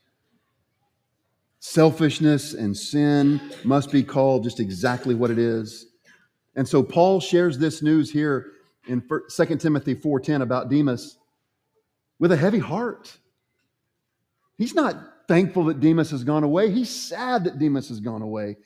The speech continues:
And he, and he's saying these things to, to Timothy, not out of gossip, but so that Timothy will be praying for him and knowing that this, this is a man that needs to be brought back to the Lord. It's one thing to just,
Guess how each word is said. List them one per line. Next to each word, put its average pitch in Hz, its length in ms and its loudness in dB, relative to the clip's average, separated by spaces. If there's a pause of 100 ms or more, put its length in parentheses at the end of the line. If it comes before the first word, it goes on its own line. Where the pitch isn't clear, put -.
(160)
And 170 120 2
he, 180 120 2
and 160 100 0
he's 156 160 2
saying 226 220 0
these 190 180 -2
things 185 260 -2
to, 143 220 0 (280)
to 156 100 0
Timothy, 165 480 0
not 165 400 -2 (260)
out 147 180 2
of 120 320 -2 (140)
gossip, 156 500 0
but 143 440 -2
so - 120 -6
that 139 140 0
Timothy 190 400 2
will 160 140 0
be 143 400 2 (240)
praying 180 440 2
for 196 260 -2
him 185 120 -2
and 135 100 0
knowing 185 340 0
that 135 160 0 (260)
this, 165 260 -2
this 151 260 -4
is 143 80 -8
a 131 80 0
man 151 320 -2
that 139 100 -4
needs 151 160 -4
to 131 40 -10
be 131 60 -2
brought 127 320 -8
back 151 140 -10
to - 100 -20
the 127 60 -8
Lord. 127 360 -8 (2500)
It's - 120 -20
one 165 160 0
thing 139 220 0
to 117 40 -4
just, 120 400 -6